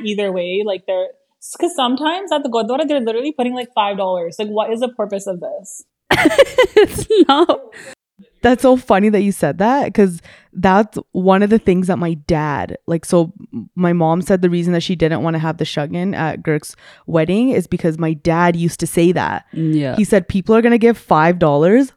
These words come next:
Speaker 3: What's the point
Speaker 2: Yeah.
Speaker 3: of you s-, taking five dollar
Speaker 2: Yeah.
Speaker 3: shug-in, wasting three hours there?" Like, that's so funny that you said that. <laughs> It just reminded me of what my dad said.
Speaker 2: Like, if you just get the photo video person to, like, let's say, like,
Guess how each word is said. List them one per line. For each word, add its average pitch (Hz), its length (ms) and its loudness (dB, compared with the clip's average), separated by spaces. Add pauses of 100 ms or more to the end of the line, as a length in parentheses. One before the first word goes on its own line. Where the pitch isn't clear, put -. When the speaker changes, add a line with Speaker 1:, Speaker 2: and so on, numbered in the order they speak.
(120)
Speaker 3:
What's 165 400 0
the 185 140 0
point 107 400 -4
Speaker 2:
Yeah. 180 320 4 (300)
Speaker 3:
of 190 120 0
you 190 160 4
s-, - 160 -2
taking 196 320 -2
five 170 380 0
dollar 156 440 2 (360)
Speaker 2:
Yeah. 185 200 -6
Speaker 3:
shug-in, 185 380 2
wasting 190 400 2
three 185 320 0
hours 156 400 0
there?" 151 380 -2 (320)
Like, 160 480 -2
that's 175 240 0
so 190 80 4
funny 156 180 -4
that 131 80 -4
you 151 60 -4
said - 180 -6
that. 233 220 4
<laughs> 403 140 0
It 403 100 2
just - 180 -2
reminded 214 320 0
me 165 60 -4
of 185 120 -8
what 180 120 -10
my 180 100 -8
dad - 320 -6
said. - 140 -6 (600)
Speaker 2:
Like, 311 140 4
if - 160 0
you 285 140 4
just 440 220 -6
get 403 180 -2
the 392 100 0
photo 240 320 4
video 196 320 0
person 233 360 -2
to, 247 100 0
like, 185 160 4
let's 180 180 0
say, 233 80 2
like, 196 300 0